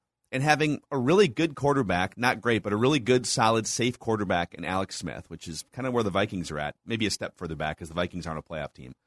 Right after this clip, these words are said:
And they said, "It's not good enough," just like the Wilf said.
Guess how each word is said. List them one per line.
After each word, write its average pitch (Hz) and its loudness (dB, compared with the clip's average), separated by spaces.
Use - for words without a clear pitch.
And 104 0
they 131 4
said, 120 2
"It's - -10
not 127 0
good 123 2
enough," 76 -4
just 98 -4
like 107 0
the 98 -4
Wilf 107 2
said. - -10